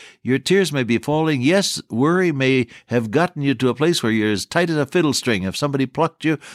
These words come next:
you would sound A four forty. You're human. I know these things happen to us. Beloved, listen, look up,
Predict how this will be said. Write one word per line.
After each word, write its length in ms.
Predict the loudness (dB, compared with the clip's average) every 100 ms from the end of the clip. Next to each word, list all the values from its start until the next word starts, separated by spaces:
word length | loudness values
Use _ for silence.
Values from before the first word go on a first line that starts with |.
| -2
you 140 | 2
would 160 | 2 2
sound 360 | 0 0 2 2
A 140 | 2
four 300 | 0 0 0
forty. 440 | 0 0 0 -4 -10 -20 _ -8
You're 300 | 0 2 4
human. 360 | 2 0 -4 -8 _ _
I 200 | -2 0
know 280 | 2 2 2
these 300 | 4 2 0
things 240 | -4 -4 -2
happen 320 | -2 -2 -6
to 200 | -6 -8
us. 200 | -8 -12 -16 _
Beloved, 540 | -4 0 2 2 -2 0
listen, 420 | 0 0 -2 -6 -12 -16 -2
look 320 | 0 2 2
up, 260 | 0 -2